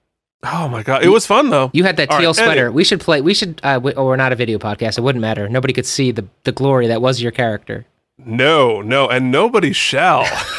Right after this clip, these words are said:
Speaker 1: <laughs>
Speaker 2: That D V D is sold online. Do you know that you can buy that C D, o-, that D V D online of our tour?
Speaker 1: Which I, I,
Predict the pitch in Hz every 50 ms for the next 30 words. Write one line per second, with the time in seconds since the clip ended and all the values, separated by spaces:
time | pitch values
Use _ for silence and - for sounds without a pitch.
0 | - - - 453 - - 190 - 139 135 196 - _ _ _ _ _ _ _ _
1 | _ _ _ _ _ _ _ - 165 214 - - 269 262 240 233 233 220 196 160
2 | 135 - - - 165 160 165 156 156 143 135 135 135 131 120 110 110 123 147 175
3 | 185 180 170 143 151 - 139 117 - 117 120 139 147 139 - - - 143 135 135
4 | 135 139 135 - 139 135 131 127 - - 135 127 113 139 135 123 131 127 127 123
5 | 123 - 120 120 120 120 120 113 107 107 117 117 113 107 113 110 - - 117 113
6 | 120 131 135 - _ _ _ _ _ _ _ _ _ _ _ _ _ - 185 165
7 | 202 190 - - - 151 170 180 - - - _ _ _ _ _ - _ - 185